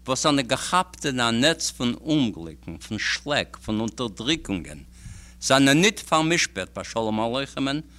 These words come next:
כאטש צער איז אפט זייער חלק.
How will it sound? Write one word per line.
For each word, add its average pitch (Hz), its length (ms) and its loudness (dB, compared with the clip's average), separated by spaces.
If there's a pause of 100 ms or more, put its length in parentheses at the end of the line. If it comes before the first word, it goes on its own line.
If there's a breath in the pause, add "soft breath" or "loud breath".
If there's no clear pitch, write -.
(380 soft breath)
כאטש - 300 0
צער 127 680 4 (140)
איז 107 280 -2 (200)
אפט - 260 -4
זייער 98 300 -2
חלק. 87 600 -8